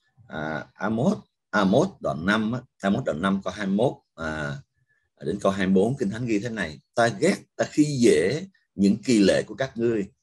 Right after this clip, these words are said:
ta không đẹp lòng về những hội trọng thể của các ngươi đâu. Dẫu ngươi dâng những của lễ thiêu, của lễ chay cho ta, ta sẽ không nhận lấy. Ta chẳng đói xem những con thú mập về của lễ thù ân các ngươi.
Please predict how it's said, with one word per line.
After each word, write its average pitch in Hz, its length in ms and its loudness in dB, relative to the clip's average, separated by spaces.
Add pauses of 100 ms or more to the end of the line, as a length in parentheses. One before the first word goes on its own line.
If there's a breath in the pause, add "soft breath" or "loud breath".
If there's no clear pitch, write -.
(320 soft breath)
ta - 80 -2
không 160 240 2
đẹp 98 180 2
lòng 85 360 0
về 87 120 0
những 95 520 -2 (240)
hội 85 440 2
trọng 78 240 0
thể 135 120 -2
của - 160 -10
các - 160 -14
ngươi 110 160 0
đâu. 98 320 0 (460)
Dẫu 110 160 4
ngươi 147 300 4
dâng 147 420 2
những 117 220 -6
của 104 140 0
lễ 110 240 2
thiêu, 151 400 6 (240)
của 104 80 0
lễ 107 220 2
chay 120 260 -2
cho 110 80 -10
ta, 104 380 -4 (280)
ta 120 80 -2
sẽ 113 120 -6
không 123 240 -2
nhận 78 260 -2
lấy. 123 320 -4 (440)
Ta 123 320 4
chẳng 101 240 -4
đói 131 160 2
xem 120 340 -4
những 95 160 -2
con 113 200 -4
thú 156 140 -4
mập - 160 0 (220)
về 92 120 -2 (100)
của 117 100 -6
lễ 78 460 -4
thù 101 100 -4
ân 98 200 -2
các 120 140 -14
ngươi. 101 280 -2